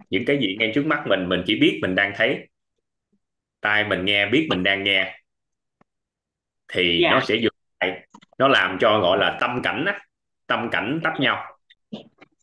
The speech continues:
Speaker 1: Cảnh tách nhau ra. Tâm là bên trong, những cái gì bên trong từ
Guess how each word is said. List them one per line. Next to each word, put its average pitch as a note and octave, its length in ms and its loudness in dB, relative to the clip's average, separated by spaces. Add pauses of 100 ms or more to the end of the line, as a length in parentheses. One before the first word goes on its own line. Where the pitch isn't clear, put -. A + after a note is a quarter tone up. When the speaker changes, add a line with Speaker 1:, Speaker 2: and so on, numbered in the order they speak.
(880)
Speaker 1:
Cảnh D3+ 360 -8
tách C#3+ 160 -2
nhau G#2+ 220 2
ra. G2 320 0 (1040)
Tâm B2 220 -2
là G2 200 2
bên A#2 160 -2
trong, A2+ 180 0 (300)
những G2+ 160 -2
cái C#3 100 2
gì G2+ 160 0
bên A2 180 0
trong A2 240 0
từ F#2+ 160 2